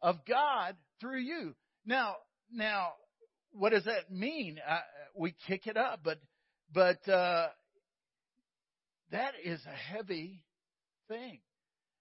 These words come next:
And what has happened is that many people, many of you in this room, have a skewed view of God because of your view of your earthly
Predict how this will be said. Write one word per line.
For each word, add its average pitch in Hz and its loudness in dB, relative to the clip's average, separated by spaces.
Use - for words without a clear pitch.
And 175 -6
what 233 2
has 240 2
happened 196 -4
is 196 -2
that 196 -2
many 226 -4
people, 202 -6
many 202 -2
of 262 4
you 240 -4
in 233 -4
this 233 -8
room, 170 -10
have 196 0
a 185 -4
skewed 262 -6
view 247 -4
of 202 -4
God 180 6
because 196 2
of 190 -6
your 190 -4
view 202 -10
of 156 -2
your 151 -8
earthly 151 -12